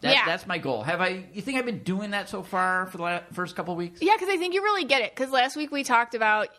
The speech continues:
Speaker 2: you, you can't just visit a vibe. That, that, you, that'll bring stuff into your life, but to keep what
Speaker 1: Right,
Speaker 2: you
Speaker 1: keep it.
Speaker 2: bring, you have to stay on the vibe. It's really hard to stay on a vibe because if you're used to living a certain way, even if it doesn't serve you, you know your way around that vibe.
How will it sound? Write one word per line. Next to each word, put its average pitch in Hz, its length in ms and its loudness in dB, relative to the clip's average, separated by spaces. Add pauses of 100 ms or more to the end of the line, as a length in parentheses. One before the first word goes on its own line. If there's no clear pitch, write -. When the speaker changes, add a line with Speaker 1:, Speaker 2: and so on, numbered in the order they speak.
(140)
Speaker 2:
you, 240 160 -4 (460)
you 247 180 -4
can't 330 180 2
just 269 140 -2
visit 233 280 2
a 202 60 -4
vibe. - 320 -4 (240)
That, 247 380 2
that, 294 240 2
you, 285 180 -4
that'll 277 220 4
bring 247 260 2
stuff 226 260 2
into 254 280 0
your 190 160 -2
life, 190 260 -4
but 220 120 -2
to 220 60 0
keep 302 380 0 (220)
what 226 200 0
Speaker 1:
Right, 226 160 0
Speaker 2:
you 202 140 0
Speaker 1:
keep 165 200 -4
it. - 100 -12
Speaker 2:
bring, 226 480 2
you 233 140 -2
have 262 180 4
to 208 200 -4
stay 262 380 2
on 208 180 2
the 190 60 -12
vibe. - 340 -4
It's - 120 -6
really 392 160 2
hard 302 240 2
to 370 40 -8
stay 208 160 -6
on 190 80 -6
a 180 40 -8
vibe - 240 -4 (320)
because 294 200 2
if 302 120 -4
you're 339 160 2
used 339 320 0
to 269 100 2
living 240 540 2 (180)
a 226 80 -4
certain 214 380 0
way, 208 400 2
even 339 220 2
if 302 100 0
it 277 40 2
doesn't 262 280 -2
serve 294 340 -2
you, 170 320 -6 (280)
you 320 120 2
know 339 120 4
your 349 180 2
way 330 100 4
around 302 280 2
that 254 180 0
vibe. 349 380 2